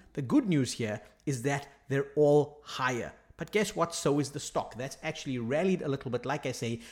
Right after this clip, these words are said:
was around ninety-five when we had covered it. It's currently, in fact, I would say rally. It's currently at the same level. So if you're buying it for the margin story, hey, maybe there's a bit of a,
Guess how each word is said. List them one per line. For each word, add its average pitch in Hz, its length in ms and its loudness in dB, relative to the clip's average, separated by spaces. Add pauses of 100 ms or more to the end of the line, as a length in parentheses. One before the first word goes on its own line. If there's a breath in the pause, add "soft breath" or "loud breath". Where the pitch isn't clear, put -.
(140 loud breath)
was 208 140 -6
around 147 320 2
ninety-five 123 720 -2
when 123 120 -6
we 123 60 -4
had 117 160 -6
covered 117 260 0
it. 113 140 -8 (300 loud breath)
It's - 100 -12
currently, - 560 -4 (140)
in 190 100 -4
fact, 233 220 -2
I - 20 2
would 190 140 2
say 202 160 2
rally. 117 300 -2
It's 92 100 -12
currently 202 360 -4 (160)
at 170 280 -6
the 139 100 -4
same 135 340 -2
level. 117 300 -2
So - 140 -8
if - 180 -6
you're 247 140 0
buying 139 400 -2
it 135 80 -6
for 143 160 -4
the 120 80 -4
margin 131 480 -2
story, 117 480 0 (300 loud breath)
hey, 190 380 2
maybe 170 360 2
there's 139 180 -2
a 117 40 -4
bit 127 120 -2
of 123 100 -2
a, 113 140 -2